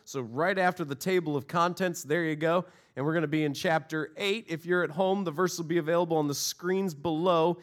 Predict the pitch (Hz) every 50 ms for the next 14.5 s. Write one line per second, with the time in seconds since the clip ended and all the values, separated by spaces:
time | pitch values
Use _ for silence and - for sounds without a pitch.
0 | - - 180 190 180 202 196 - - 170 160 151 143 131 143 151 156 156 151 170
1 | 151 143 135 160 156 139 156 151 147 - - - 156 156 190 196 180 175 - -
2 | - - - _ _ _ - 151 147 143 147 151 165 160 139 135 135 - - -
3 | - - - 190 170 208 170 208 185 - - 190 202 208 202 254 277 285 269 247
4 | 247 220 208 - 175 185 170 175 220 254 254 247 220 220 220 214 202 - - 214
5 | 202 202 - 175 - - 220 226 220 214 202 - - 151 147 131 131 127 131 131
6 | - 160 147 131 143 143 175 220 247 285 330 320 311 208 202 233 240 233 220 208
7 | 196 190 160 165 190 208 190 - 143 151 147 147 156 151 147 - 156 147 151 160
8 | 180 170 - - - _ - 160 180 208 226 247 233 247 277 294 240 160 117 -
9 | - _ _ - - - - 185 175 - - 262 285 311 302 233 254 269 262 196
10 | 214 233 226 185 202 175 165 175 170 208 226 - - 190 185 196 196 185 175 160
11 | 180 196 196 180 151 - 156 170 160 160 156 143 160 156 156 170 180 226 294 302
12 | 233 - - - 107 101 104 104 113 107 107 101 98 95 104 104 92 90 - -
13 | 131 165 170 - - 220 208 - - 214 208 202 190 185 156 151 151 156 170 180
14 | 202 233 254 262 226 170 139 147 143 147